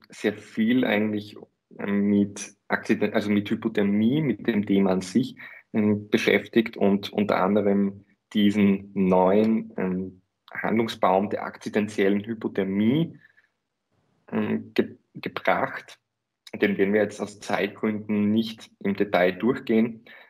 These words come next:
aber das ist auf jeden Fall etwas, was man jetzt zwar auch in der Aussage nicht so viel Neues beinhaltet, aber natürlich ist es trotzdem eine Neuigkeit, so einen Algorithmus zu sehen.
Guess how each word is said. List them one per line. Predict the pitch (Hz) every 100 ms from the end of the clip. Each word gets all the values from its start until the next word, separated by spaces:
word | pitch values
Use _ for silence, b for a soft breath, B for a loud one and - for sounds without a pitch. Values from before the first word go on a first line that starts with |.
| B
aber | 101 98 98
das | 98 -
ist | 104
auf | 104
jeden | - 98 113
Fall | 107
etwas, | 98 101 -
was | 95 -
man | 95 92 B B
jetzt | - -
zwar | 98
auch | 92 104
in | 104
der | 101
Aussage | 82 - - 113 107 110 107 - _
nicht | 113 113 -
so | - 113
viel | 113 110
Neues | 104 95 95 98 -
beinhaltet, | - 135 127 113 113 110 - B B _
aber | 98 92 95 95 92 98 - - _ - - _
natürlich | - 101 - 107 107
ist | 104
es | 98
trotzdem | 98 95 - 101 95
eine | 92 92
Neuigkeit, | 92 135 196 - 180 -
so | 92
einen | 92 92
Algorithmus | 90 95 - 104 98 110 104 -
zu | -
sehen. | - - 95 139 143 -